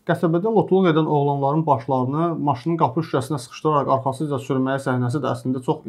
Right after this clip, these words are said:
incə düşünülmüş səhnə idi. Min doqquz yüz səksən ikinci il istehsalı İffət filmində başı sevgilisi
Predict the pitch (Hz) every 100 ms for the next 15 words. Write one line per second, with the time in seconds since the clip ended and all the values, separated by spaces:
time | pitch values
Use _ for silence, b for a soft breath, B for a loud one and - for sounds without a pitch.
0 | 143 139 135 127 139 139 143 - 120 110
1 | 107 104 139 175 190 185 185 170 160 -
2 | 156 143 151 147 165 165 131 - 135 131
3 | 135 147 139 147 165 160 127 127 120 131
4 | 151 143 127 165 156 139 139 170